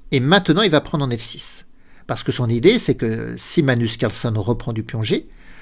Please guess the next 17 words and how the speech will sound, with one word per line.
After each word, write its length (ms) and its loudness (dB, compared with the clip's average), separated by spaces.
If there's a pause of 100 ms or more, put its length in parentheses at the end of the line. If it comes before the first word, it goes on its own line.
(160)
alors 220 8
le 80 8
fou 160 -4
pourra 240 2
reprendre 680 0
en 440 0
attaquant, 540 0
euh, 200 -4
la 120 -4
tour. 320 -18 (1120)
Mais 500 2
ici, 480 -2
Magnus 340 0
Carlsen 420 0
ne 60 2
reprend 360 0
pas. 220 -10